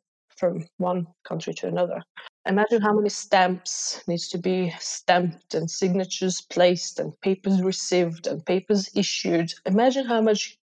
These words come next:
how many humans are involved in the process. So imagine the cost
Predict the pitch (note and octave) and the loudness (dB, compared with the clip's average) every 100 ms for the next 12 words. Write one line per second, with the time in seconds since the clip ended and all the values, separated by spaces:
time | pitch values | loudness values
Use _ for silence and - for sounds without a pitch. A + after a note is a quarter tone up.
0 | _ - A3+ A3 A3 G3 - A3+ C4 C#4 | _ 0 2 2 0 0 4 4 6 4
1 | C4 A3+ G#3+ G3+ G3+ G3 F#3+ F3 E3+ D#4 | 4 4 4 4 2 2 0 -2 2 2
2 | F#4 - D3 - - - - - - - | 2 0 -2 -4 -10 -10 -10 -10 -12 0
3 | A3 G#3 B3+ D4+ D#4 D#4 - G3 - - | 4 4 6 4 2 -2 0 0 0 -2
4 | F4 - - - - - | 2 2 -2 -8 -6 -10